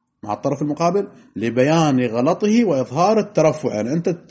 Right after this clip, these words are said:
تنتصر عليه. هذا أيضا من مقسيات القلب. التاسع، مشاهدة ذبح الحيوان، يعني الحيوان لما يذبح أو ينحر أنت تشوفه، هذا أيضا من مقصيات القلب، وأنه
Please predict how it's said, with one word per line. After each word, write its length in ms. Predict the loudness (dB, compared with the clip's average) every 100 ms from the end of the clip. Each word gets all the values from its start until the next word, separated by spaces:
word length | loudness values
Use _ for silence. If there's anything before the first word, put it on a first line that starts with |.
| _ _ _
تنتصر 360 | -10 -6 -2 -2
عليه. 600 | -2 -6 -6 -10 -14 _ _ _ _ -4
هذا 280 | 0 0 0
أيضا 160 | 0 0
من 160 | -2
مقسيات 480 | -4 -6 -8 -6 -6
القلب. 260 | -8 -12 -16 -10
التاسع، 580 | -10 -4 -2 -2 -2 -4 -4 -20 _ _ _ _ _ _ _ _ _ _ _ -10
مشاهدة 560 | -4 0 0 0 0
ذبح 320 | 0 0 -2
الحيوان، 480 | -4 -6 -6 -6 -10 -14 _ _ _ _ _ _ _ _ _ _ _ _ _ _ _ _ _ _ _
يعني 200 | -16 -12
الحيوان 400 | -12 -6 -4 -2
لما 240 | -4 -6 -6
يذبح 540 | -6 -2 -2 -2 -8
أو 80 | -8
ينحر 640 | -8 -6 -4 -6 -6 -14 -20
أنت 160 | -18 -16
تشوفه، 500 | -12 -10 -10 -12 -16 _ _ _ _ _ _ _ _ -8
هذا 260 | -6 -6
أيضا 200 | -8 -8
من 140 | -8 -8
مقصيات 560 | -10 -12 -10 -8 -8
القلب، 360 | -10 -10 -10 -8
وأنه 360 | -8 -6 -6